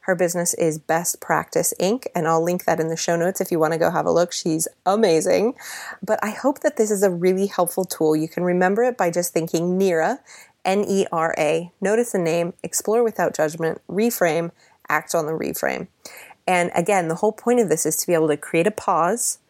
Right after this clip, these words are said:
and then to make conscious decisions about how you're feeling and how you want to react to those feelings,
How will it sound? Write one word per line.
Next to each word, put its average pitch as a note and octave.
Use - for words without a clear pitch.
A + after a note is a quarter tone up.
and F#3+
then F#3
to F#3+
make F3+
conscious A#3+
decisions E3
about D#3
how D#3+
you're D#3+
feeling E3
and E3
how F3+
you F3+
want F3
to D#3
react E3
to D#3+
those -
feelings, -